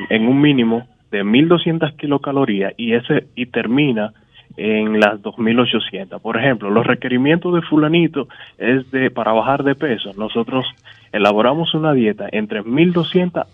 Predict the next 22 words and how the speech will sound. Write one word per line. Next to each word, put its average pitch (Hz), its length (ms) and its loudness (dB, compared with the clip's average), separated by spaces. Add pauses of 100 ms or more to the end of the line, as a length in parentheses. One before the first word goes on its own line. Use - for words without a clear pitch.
(120)
a 113 160 -2
máximo 127 540 0
mil 127 300 -2
cuatrocientas 127 600 -6
kilocalorías 117 760 -2
por 233 160 -6
ingesta. 196 460 -6 (360)
Pero 147 200 2
la 135 160 2
persona 147 380 -2
que 165 140 -4
quiere 160 240 0
subir 139 320 0
de 151 100 2
peso, 110 340 -6 (580)
su 127 520 2 (580)
composición 135 840 2
es 120 160 -8
de 135 80 -6
una 143 200 2
dieta 101 500 -2
basada 110 580 0